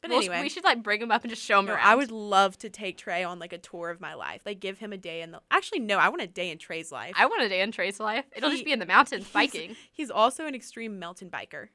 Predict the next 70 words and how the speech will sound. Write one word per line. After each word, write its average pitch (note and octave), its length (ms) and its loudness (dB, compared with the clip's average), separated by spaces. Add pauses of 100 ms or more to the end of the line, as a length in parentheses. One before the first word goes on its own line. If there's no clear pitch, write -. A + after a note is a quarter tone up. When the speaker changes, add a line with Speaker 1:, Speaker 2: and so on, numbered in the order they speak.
(580)
Speaker 2:
Yeah. - 260 -14 (520)
Speaker 1:
At G3+ 140 0
twelve F#3 240 -10
years E3+ 160 -18
old. C#3 120 -12 (180)
I G3+ 80 -8
don't G3+ 80 -8
really G3+ 180 -8
know E3+ 160 -8
how F3 140 -8
extreme E3+ 260 -18
that - 160 -16
can E3 140 -16
be, E3 140 -18
but F#3+ 80 -14 (100)
Speaker 2:
Hey, F#3+ 160 -2
Speaker 1:
it F3+ 60 -6
Speaker 2:
he's A#3 100 -4
Speaker 1:
is. D4+ 80 -4
Speaker 2:
extreme. G#3 320 -4
He, G#3+ 240 -8
he A#3 160 -4
has C4 120 2
an B3+ 60 -8
Instagram G3 540 -8
just G3+ 240 -2
Speaker 1:
Yeah, G3+ 100 0
Speaker 2:
of F#3 80 -4
his G3 80 -8
Speaker 1:
he A#3 40 -4
Speaker 2:
mountain F#3 220 4
Speaker 1:
does F#3 120 0
have F#3+ 100 -2
Speaker 2:
biking. D#3+ 260 -10
Speaker 1:
T - 160 -12
Mac G#3 200 -2
dot G3+ 180 -8
M F#3+ 100 -12
T G3 140 -18
B. E3 320 -14
If G#3 260 -18
you A3 240 -16
want D3+ 280 -18
to - 80 -20
follow G3+ 320 -16
him G3+ 200 -18
or, F3+ 80 -18
like, A2+ 140 -20
check E3+ 220 -20
it F3+ 60 -20
out, D#3+ 120 -18
you D#3+ 120 -20
can. E3 440 -20
I'm F3+ 140 -20
Speaker 2:
Yeah. F3 80 -16
Speaker 1:
not, C#3+ 140 -18 (440)
you - 80 -20
know, - 80 -20
saying - 240 -20
you F#3+ 60 -20
have B2 240 -18
to, - 200 -20
but - 160 -20 (140)
Speaker 2:
But, G3 80 -14
like, E3+ 180 -8
pretty C#4 200 -8
cool G3 180 -10
if F3+ 100 -12
you D3 60 -18
do. G2+ 220 -18